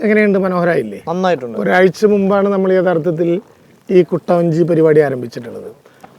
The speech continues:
Speaker 1: ഫോറസ്റ്റ് വകുപ്പിൻ്റെ എക്കോ ഡെവലപ്മെന്റ് കമ്മിറ്റിയുടെ നേതൃത്വത്തിലാണ് നാല് കുട്ടവഞ്ചികൾ ഇപ്പോൾ ആദ്യഘട്ടത്തിൽ നമ്മൾ ഇറക്കിയിട്ടുള്ളത്. ഇതിൻ്റെ ഒരു പ്രത്യേകത, ഒന്ന്, ജലം ഇങ്ങനെ ഉയർന്നു നിൽക്കുന്ന സമയത്ത് കാടിൻ്റെ മനോഹരമായിട്ടുള്ള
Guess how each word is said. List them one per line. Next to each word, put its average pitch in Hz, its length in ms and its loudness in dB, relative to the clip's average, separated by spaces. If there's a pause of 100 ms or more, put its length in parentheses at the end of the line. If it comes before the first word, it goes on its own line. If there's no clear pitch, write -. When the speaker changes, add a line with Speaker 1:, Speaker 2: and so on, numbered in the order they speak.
(100)
Speaker 1:
ഫോറസ്റ്റ് 190 440 0
വകുപ്പിൻ്റെ 175 460 2 (800)
എക്കോ 196 300 0
ഡെവലപ്മെന്റ് 196 500 2
കമ്മിറ്റിയുടെ 175 500 0
നേതൃത്വത്തിലാണ് 156 640 -4 (220)
നാല് 170 320 -4
കുട്ടവഞ്ചികൾ 165 600 0
ഇപ്പോൾ 165 200 -4
ആദ്യഘട്ടത്തിൽ 147 580 0
നമ്മൾ 143 200 -8
ഇറക്കിയിട്ടുള്ളത്. 110 560 -14 (680)
ഇതിൻ്റെ 196 240 0
ഒരു 220 140 4
പ്രത്യേകത, 185 380 2 (720)
ഒന്ന്, 190 320 0 (680)
ജലം 170 300 2
ഇങ്ങനെ 202 200 2
ഉയർന്നു 180 300 2
നിൽക്കുന്ന 185 280 -4 (120)
സമയത്ത് 180 400 -4 (680)
കാടിൻ്റെ 170 480 2
മനോഹരമായിട്ടുള്ള 175 840 -4